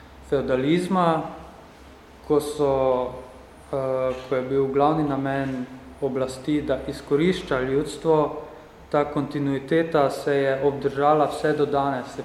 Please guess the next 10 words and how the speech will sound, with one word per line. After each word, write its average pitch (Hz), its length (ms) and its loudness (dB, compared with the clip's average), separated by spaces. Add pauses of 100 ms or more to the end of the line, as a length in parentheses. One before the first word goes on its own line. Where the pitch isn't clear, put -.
pravi, 135 380 2 (1000)
v 135 100 -6
očeh 170 380 -2
ljudi 165 300 0
ni 170 180 2
bilo 151 320 4
nekako 147 480 0 (180)
zamenjave 143 920 4
oblasti. 131 760 -2 (1600)
Ehm, 127 520 -8